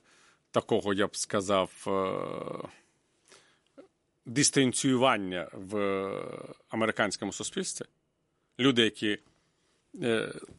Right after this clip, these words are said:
хочуть голосувати за Трампа, будуть голосувати за Трампа. Люди, які не хочуть голосувати за Трампа, не будуть голосувати за Трампа, що б не сталося. Прихильники Трампа говорять, що після свого,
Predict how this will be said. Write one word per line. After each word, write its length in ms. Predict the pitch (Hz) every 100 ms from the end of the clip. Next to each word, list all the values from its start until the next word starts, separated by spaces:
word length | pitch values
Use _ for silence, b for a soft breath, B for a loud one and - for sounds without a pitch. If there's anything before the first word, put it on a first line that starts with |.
| _ _ -
хочуть 380 | 139 139 123
голосувати 480 | 107 113 - 113 113
за 100 | 107
Трампа, 300 | 131 170 147
будуть 280 | 104 127 104
голосувати 480 | 107 - 107 107 101
за 100 | 92
Трампа. 340 | - - -
Люди, 200 | 120 117
які 200 | 110 -
не 180 | 127 170
хочуть 280 | - 120 104
голосувати 500 | 98 95 101 90 95
за 100 | 98
Трампа, 340 | 95 85 -
не 180 | 117 127
будуть 260 | 98 90 92
голосувати 480 | 90 - 101 -
за 80 | 101
Трампа, 300 | 98 147 139
що 180 | - 123
б 60 | 107
не 100 | 107
сталося. 460 | - - - - B B B -
Прихильники 720 | 165 175 - 185 135 117 135
Трампа 380 | - 196 226 139
говорять, 400 | 123 127 151 127
що 160 | -
після 420 | - 139 117 117 107
свого, 1000 | - 117 107 110 104 98 98 50 -